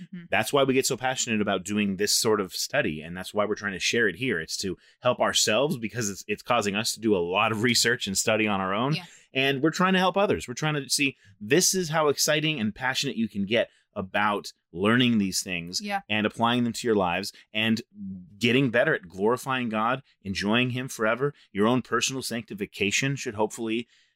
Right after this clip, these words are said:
Speaker 2: uh, improve as you're going through all this. It, it's a really, really big process, uh, but I think it's worthwhile.
Speaker 1: Well, and, like, thinking about our kids,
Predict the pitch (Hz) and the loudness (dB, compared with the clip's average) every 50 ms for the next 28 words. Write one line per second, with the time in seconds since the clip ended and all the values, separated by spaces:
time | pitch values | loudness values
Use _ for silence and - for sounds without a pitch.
0 | _ - 101 90 85 85 - 104 110 104 - - - 104 101 113 127 135 131 - | _ -6 -4 -4 -4 -2 0 0 0 0 0 -2 2 4 6 6 6 4 2 0
1 | - 101 104 110 101 113 107 107 110 107 110 107 - - 120 120 120 117 110 120 | -2 0 0 0 0 -2 0 0 0 0 -2 -4 -8 -8 -6 -4 -4 -4 -4 -4
2 | 135 131 - - - 101 107 104 - 110 107 - 120 110 98 107 131 151 151 151 | -2 -2 -2 -2 -2 -4 -4 -4 -4 -4 -4 -4 -4 -4 0 0 0 2 2 0
3 | 147 135 - - _ _ _ _ _ 95 90 98 107 123 139 143 127 107 92 87 | -2 -4 -6 -10 _ _ _ _ _ -16 -6 0 2 4 6 6 6 4 2 0
4 | - _ _ _ _ _ _ _ _ _ _ _ _ 87 82 _ 123 131 131 113 | -6 _ _ _ _ _ _ _ _ _ _ _ _ -20 -6 _ 2 2 2 2
5 | 101 - - 117 110 117 117 - 151 156 156 - - - 104 104 98 90 98 104 | 0 0 0 2 2 2 2 0 -2 -2 -2 -4 -4 -2 0 0 0 0 0 0
6 | 101 104 - - 120 120 110 - - 113 110 - 120 110 90 76 69 - _ _ | -2 -2 -2 -4 -6 -6 -6 -6 -8 -8 -8 -4 -4 -4 -4 -6 -8 -16 _ _
7 | _ _ _ _ _ _ 254 262 262 247 247 220 190 - - 277 269 262 269 262 | _ _ _ _ _ _ 0 2 2 2 2 0 -2 -4 -2 0 0 0 0 0
8 | 240 214 208 196 185 160 - _ _ _ _ _ _ _ _ _ _ - 196 196 | 2 2 2 2 2 0 -4 _ _ _ _ _ _ _ _ _ _ 0 0 0
9 | 185 - - 160 - 214 - | 0 0 -4 -6 -6 -6 -10